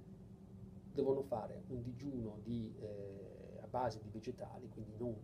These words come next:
di solo acqua, ventiquattro ore, due o tre volte alla settimana, due o tre volte, no,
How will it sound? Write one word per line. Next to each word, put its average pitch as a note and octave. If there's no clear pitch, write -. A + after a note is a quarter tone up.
di A2
solo G#2+
acqua, A#2
ventiquattro B2
ore, G#2+
due C#3
o -
tre B2
volte -
alla G#2
settimana, -
due B2
o -
tre A#2
volte, G#2+
no, B2